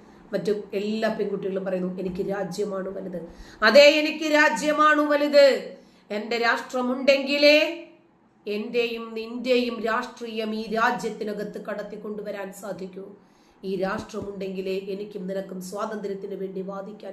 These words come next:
പറ്റൂ. ഈ രാഷ്ട്രമുണ്ടെങ്കിലേ എനിക്കും നിനക്കും അഭിപ്രായ സ്വാതന്ത്ര്യവും ആവിഷ്കാര സ്വാതന്ത്ര്യവും മതേതര സ്വാതന്ത്ര്യവും വ്യക്തി സ്വാതന്ത്ര്യവും പറഞ്ഞ് പരസ്പരം കലഹിക്കാൻ പറ്റൂ.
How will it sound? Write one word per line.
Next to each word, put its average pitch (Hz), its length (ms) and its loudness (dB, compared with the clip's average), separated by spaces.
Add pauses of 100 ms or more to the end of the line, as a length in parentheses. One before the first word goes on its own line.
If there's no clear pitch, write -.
പറ്റൂ. - 320 -18 (480)
ഈ 208 100 0
രാഷ്ട്രമുണ്ടെങ്കിലേ 277 920 4
എനിക്കും 262 400 2
നിനക്കും 240 380 -4
അഭിപ്രായ 233 540 -2
സ്വാതന്ത്ര്യവും 220 760 -4
ആവിഷ്കാര 226 520 -4
സ്വാതന്ത്ര്യവും 208 840 -8 (560)
മതേതര 254 680 6
സ്വാതന്ത്ര്യവും 226 760 -8
വ്യക്തി 202 280 -8
സ്വാതന്ത്ര്യവും 202 760 -10
പറഞ്ഞ് 190 280 -8
പരസ്പരം 196 560 -10 (120)
കലഹിക്കാൻ 202 600 -10
പറ്റൂ. 196 320 -14